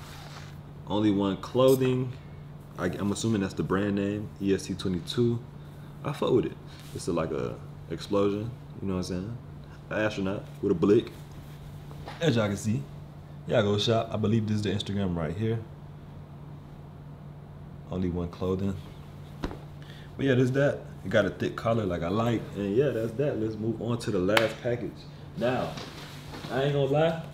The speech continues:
I've been, like, I've been looking at this package since I checked my P O box. It's a box, and it looks like a shoe box. I don't know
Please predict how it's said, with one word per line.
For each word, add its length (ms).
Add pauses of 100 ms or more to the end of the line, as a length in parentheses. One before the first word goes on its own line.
(400)
I've 140
been, 300 (520)
like, 200
I've 120
been 180
looking 240
at 80
this 100
package 360
since 180
I 80
checked 220
my 80
P 200
O 60
box. 380
It's 120
a 60
box, 540
and 100
it 20
looks 220
like 120
a 60
shoe 220
box. 180 (1700)
I 60
don't 100
know 220